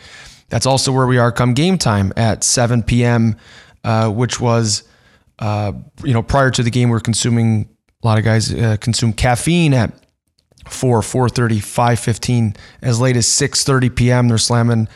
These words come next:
their second or third cup of coffee, you know, before the game. And so there is this huge, uh,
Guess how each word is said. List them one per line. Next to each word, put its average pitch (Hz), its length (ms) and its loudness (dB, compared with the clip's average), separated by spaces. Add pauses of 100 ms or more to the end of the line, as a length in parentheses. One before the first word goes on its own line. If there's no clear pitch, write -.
(280)
their 123 100 2
second 127 380 0
or 117 80 0
third 117 280 -2
cup - 200 -4
of 113 60 -6
coffee, 117 600 -2
you - 140 -2
know, 113 80 2
before 113 320 -4
the 107 100 -4
game. 120 440 0 (540)
And 131 140 -2
so 147 140 0
there 147 180 2
is 156 340 -2
this 147 400 -2 (300)
huge, 190 800 0
uh, 127 520 0